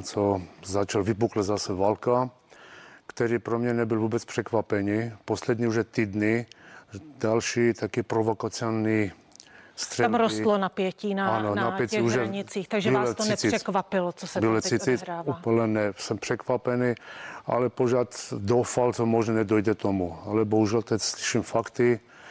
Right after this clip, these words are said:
Speaker 1: kde tam slyšeli informace, dostávám, prý už je patnáct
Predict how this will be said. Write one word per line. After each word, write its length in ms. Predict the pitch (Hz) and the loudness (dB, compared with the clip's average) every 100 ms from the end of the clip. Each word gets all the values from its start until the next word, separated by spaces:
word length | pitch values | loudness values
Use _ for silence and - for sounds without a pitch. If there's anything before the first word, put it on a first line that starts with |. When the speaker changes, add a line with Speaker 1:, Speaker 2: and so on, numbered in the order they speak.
| - - - - | -18 -18 -18 -8
Speaker 1:
kde 200 | 110 107 | -2 0
tam 200 | - 107 | 0 -2
slyšeli 520 | 95 117 - 113 107 104 | -2 -2 0 0 0 -2
informace, 600 | 127 110 117 101 110 - | -2 -2 -2 0 0 0
dostávám, 560 | 101 107 - 107 113 110 | 0 0 0 2 2 2
prý 200 | 104 104 | 2 4
už 140 | 104 | 4
je 80 | 101 | 2
patnáct 840 | 90 107 - 110 104 - - - | 2 -2 0 -2 0 -2 -4 -6